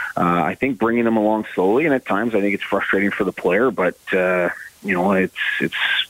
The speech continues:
in my opinion, I think the right thing to do, and you'll have that player be a much more mature player at, you know, seventeen, eighteen, nineteen than, than just giving them, uh, you know, the keys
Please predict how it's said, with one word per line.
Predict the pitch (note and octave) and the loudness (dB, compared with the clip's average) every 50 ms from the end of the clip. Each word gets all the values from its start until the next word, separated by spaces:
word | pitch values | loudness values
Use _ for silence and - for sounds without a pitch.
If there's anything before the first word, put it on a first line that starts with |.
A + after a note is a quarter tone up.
| - | -4
in | - E2+ F2+ F#2 | -4 -2 0 0
my | F#2 F#2 F#2 | 2 2 2
opinion, | F#2+ F#2 - G#2+ F#2 G2 G#2 G#2 | 0 0 0 0 0 2 2 0
I | F#2+ F2 | 0 0
think | - - F#2 F2+ | -2 -2 -4 -2
the | - F#2 | 0 0
right | F2+ F2+ F2+ F#2 - | 0 0 0 -2 -2
thing | - F#2+ F#2 F2+ | -2 -2 0 0
to | F2+ | 0
do, | D#2+ F2 F2 F#2+ G#2 G#2+ | 0 0 2 2 2 2
and | F#2 F2+ F2 - - - - - - - - - - - | 2 0 -2 -4 -4 -4 -2 0 -2 -2 -2 -4 -6 -4
you'll | - A#2+ A2+ E2+ | -2 -2 0 0
have | F2 F#2 F2+ F2 E2 | 0 -2 -2 -2 -2
that | F#2 F2+ F2+ - | -2 -2 -2 -4
player | - - F2+ F2 F2 E2+ | -4 -2 0 0 0 0
be | - F#2+ F#2 | 0 -2 -2
a | F2 | 0
much | F2 F2 F2 - - | 0 -2 -2 -2 -4
more | F#2+ F#2 F2+ | -2 -2 -2
mature | F2 F2 - - - - F#2 F2 E2+ | -2 -2 -2 -4 -4 -2 -2 -4 -6
player | - - - F2 F2+ F2+ F2+ F2+ F2 | -6 -4 -2 0 0 2 2 0 0
at, | F2 - - - _ - | 0 -2 -4 -8 _ -10
you | - F2+ F2 | -8 -6 -4
know, | E2+ F2 - - - - - - - | -2 -2 -4 -4 -6 -10 -10 -4 -2
seventeen, | - F3 F3 - F2 - - F2+ F2 | -2 -2 -2 -4 -4 -4 -2 -2 0
eighteen, | F2 F2 - - - F2+ F2 | 0 -2 -2 -2 -2 -2 0
nineteen | F2 E2+ E2+ F2+ F2 - - F2+ F2 | 0 -2 -2 -4 -4 -2 -2 -2 0
than, | F2 E2 E2+ E2 E2 - - - | -2 -2 -2 -4 -6 -8 -4 -2
than | F2+ F2 E2+ E2 | 0 0 2 2
just | F2 E2+ - - - - - - - F#2 | 0 -2 -2 -6 -12 -20 -16 -12 -6 -4
giving | F#2+ F#2+ E2+ F2+ F2 F2+ | -2 -2 -2 -2 -2 -2
them, | F2 F2 F2 F2 F2 F2 | -2 -2 -2 0 0 0
uh, | F2+ E2+ E2+ D#2+ - - - - - - - - - - - - - - | 0 0 0 -2 -4 -6 -8 -6 -4 -2 -2 -2 -2 -2 -4 -4 -6 -4
you | - G2 | -2 0
know, | E2+ E2+ E2 - - - - - | 0 0 -2 -4 -8 -14 -10 -4
the | - G2 | -2 -2
keys | - - - F#2+ F2+ | -2 0 0 0 0